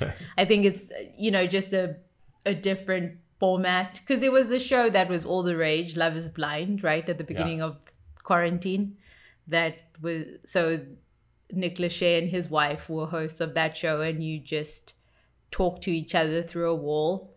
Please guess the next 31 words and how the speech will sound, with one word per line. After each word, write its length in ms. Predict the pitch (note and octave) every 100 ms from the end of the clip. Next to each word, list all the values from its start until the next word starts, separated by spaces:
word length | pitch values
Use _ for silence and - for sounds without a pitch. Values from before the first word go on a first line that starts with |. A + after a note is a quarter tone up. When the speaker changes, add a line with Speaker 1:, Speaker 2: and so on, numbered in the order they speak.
| _ _
Speaker 1:
Sure. 580 | - A2+ F#2 E2+ G2 -
Speaker 2:
And 120 | E3+
Speaker 1:
Okay. 20 |
Speaker 2:
then 320 | E3 D#3 D#3
once 360 | D#3 E3 E3+ -
you 200 | D#3 D#3 -
talk 220 | - D#3+ -
to 80 |
each 140 | E3+ D#3+
other 180 | D#3 D#3+
through 220 | D#3+ D#3
a 40 | D3+
wall, 480 | C#3+ C#3+ D3+ D3+
you 460 | D#3 D3+ D3+ D3+ D3 _ -
got 240 | D#3 D3+
married. 520 | E3 D3 D#3 E3+ F3 C#3+
Speaker 1:
All 80 |
right. 200 | F#2+ F2+ -
So 120 | G2+
are 120 | G#2
they 100 | G#2+
springing 560 | - - A#2+ A#2+ B2+ A#2+
this 320 | G#2 - -
marriage 380 | G#2+ G#2+ A2+ A2
at 140 | -
first 260 | A#2 A2 -
sight 240 | A#2 -
thing 200 | C#3 C3+
on 100 | B2+ C3+
these 120 | C3+
people 400 | D3+ - D#3+